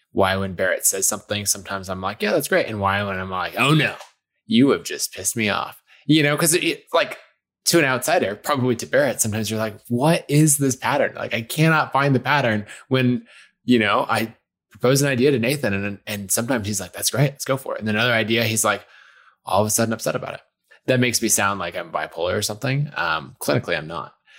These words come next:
Um, <laughs> but, you know, it's just digging into, digging into your past, your history, why you do what you do, um, uh, then giving you tools to handle it. So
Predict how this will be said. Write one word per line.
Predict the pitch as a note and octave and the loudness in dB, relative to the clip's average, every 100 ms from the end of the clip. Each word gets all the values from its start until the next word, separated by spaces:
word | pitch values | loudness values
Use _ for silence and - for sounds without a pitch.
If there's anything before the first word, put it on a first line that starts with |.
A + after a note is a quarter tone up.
| - - | -20 -2
Um, | G#2 A2 G#2+ B2+ - - B2+ - _ _ | 2 2 0 -4 -8 -14 -20 -20 _ _
<laughs> | - F#3 G3 - - | -4 0 0 0 2
but, | D3 A2 - - - - | 2 2 -2 -12 -14 0
you | A2 E3 | 4 4
know, | E3+ | 4
it's | D3 | 2
just | D#3 C3+ | 2 2
digging | D#3+ E3 C#3+ | 2 4 2
into, | D#3 C#3 C#3+ C#3 C#3 C#3 C#3 C3+ | 2 2 4 4 6 6 4 2
digging | D3 D#3 | 4 6
into | D#3 | 6
your | E3 | 4
past, | D3+ E3 C#3 - | 4 0 0 0
your | G#2+ | 2
history, | C#3+ - G2+ | 0 2 2
why | F#2+ A2 | 4 2
you | A2+ | 2
do | A#2+ | 0
what | G2+ | -2
you | A2+ | -2
do, | C3+ F#2+ E2+ - | 0 0 -2 -4
um, | G2+ F#2+ F2+ F2+ _ _ _ _ _ A#2+ | -4 -4 -6 -12 _ _ _ _ _ 0
uh, | A2+ | 0
then | G#2+ B2 C3 | 2 2 2
giving | B2+ C3 C3+ | 2 2 2
you | B2+ | 0
tools | - A2+ A#2+ A#2 | 2 2 2 2
to | - B2 A2+ | 0 0 2
handle | A2+ B2 B2+ | 0 -2 -4
it. | - - | -6 -6
So | - G2+ G2+ | -2 0 0